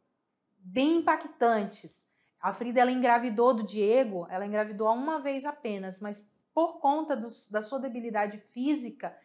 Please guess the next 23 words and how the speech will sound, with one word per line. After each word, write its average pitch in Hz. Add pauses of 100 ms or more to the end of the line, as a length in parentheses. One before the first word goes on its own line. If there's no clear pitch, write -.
(200)
a 226
gravidez 233
não 254
pôde 247
ir 262
à 302
frente. 226 (260)
O -
que 254
que 277
aconteceu? 254 (200)
Ela 208
fez 247
no 214
hospital, 214
lá 262
nos 311
Estados 233
Unidos, 220
deitada 220
na 262
cama, 220 (280)
ela 240